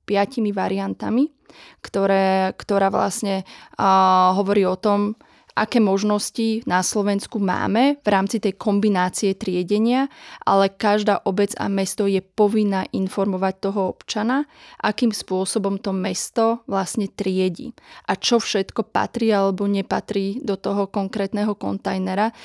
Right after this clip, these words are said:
Takže ak by to niekto potreboval vidieť alebo mať to k dispozícii, tak naozaj toto je veľmi, a, dobrá, a,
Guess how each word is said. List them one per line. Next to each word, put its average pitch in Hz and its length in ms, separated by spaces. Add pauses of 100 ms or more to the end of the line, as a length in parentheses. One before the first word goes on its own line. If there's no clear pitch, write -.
(140)
Takže 202 240
ak 190 80
by 196 80
to 202 160
niekto 196 240
potreboval 190 720
vidieť 214 480
alebo 180 160
mať 190 320
to 202 160
k 185 160
dispozícii, 196 560
tak 190 240
naozaj 185 320
toto 185 240
je 185 80
veľmi, 185 560 (400)
a, 185 160
dobrá, 185 640 (320)
a, 180 640